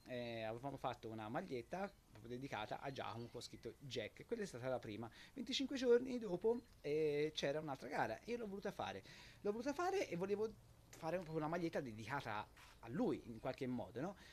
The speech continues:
Sta di fatto che, eh, le magliette potevano essere personalizzate lì direttamente in loco dove c'era il village di Radio D J.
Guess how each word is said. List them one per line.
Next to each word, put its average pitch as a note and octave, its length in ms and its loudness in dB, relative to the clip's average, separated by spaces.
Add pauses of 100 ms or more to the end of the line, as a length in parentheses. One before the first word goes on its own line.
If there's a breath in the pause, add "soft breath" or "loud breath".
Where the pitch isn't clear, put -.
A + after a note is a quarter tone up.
(120 loud breath)
Sta - 100 -2
di B3+ 80 0
fatto D4+ 320 4
che, E3 280 4 (100)
eh, D3+ 360 2
le D#3 80 -2
magliette G#3 340 0
potevano D3+ 280 0
essere C3+ 240 -2
personalizzate C#3 1160 0
lì C3 200 -4
direttamente C3 520 -4
in C3+ 100 0
loco A#2+ 400 2
dove A#2+ 220 -2
c'era A#2+ 220 2
il C3 100 0
village A2+ 640 -2
di A2+ 100 -6
Radio G#2+ 240 -4
D F#2+ 60 -12
J. G2 240 -8